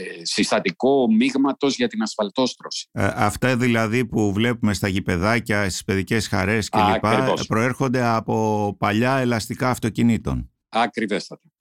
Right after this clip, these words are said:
Speaker 2: Ωραιότατα.
Speaker 1: Πολύ σωστά.
Speaker 2: Να, να, λοιπόν, ένα παράδειγμα που χρησιμοποιούνται κάποιοι. Ε, α, από ό,τι αντιλαμβάνομαι, ε, ουσιαστικά κάποιο αυτοκίνητο που οδηγείται σε διαγραφή και σε απόσυρση, στο σύνολό του σχεδόν αξιοποιείται.
Speaker 1: Το σύνολό του.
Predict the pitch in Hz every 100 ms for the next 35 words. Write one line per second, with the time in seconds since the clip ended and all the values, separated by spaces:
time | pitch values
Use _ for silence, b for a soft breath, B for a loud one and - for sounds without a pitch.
0 | _ - 101 110 98 80 80 62 58 98
1 | 104 - 107 107 95 90 92 85 85 -
2 | 85 85 80 80 80 - 82 85 - 90
3 | 78 87 80 85 85 80 B B 113 117
4 | 139 - - - - 120 170 185 190 160
5 | 135 123 117 110 107 101 98 - 101 110
6 | 107 101 98 117 117 104 120 147 - b
7 | b b _ - 69 117 113 120 107 113
8 | - 151 - - 160 - 135 123 110 110
9 | 92 139 135 120 104 87 104 98 101 123
10 | 123 - 98 104 98 92 90 - 123 120
11 | 104 107 92 - 95 92 87 85 - 95
12 | - 87 - 120 151 - - 123 - 180
13 | 151 139 165 - 120 - 104 92 131 165
14 | 151 - 147 143 165 147 - 65 - -
15 | - 156 139 131 -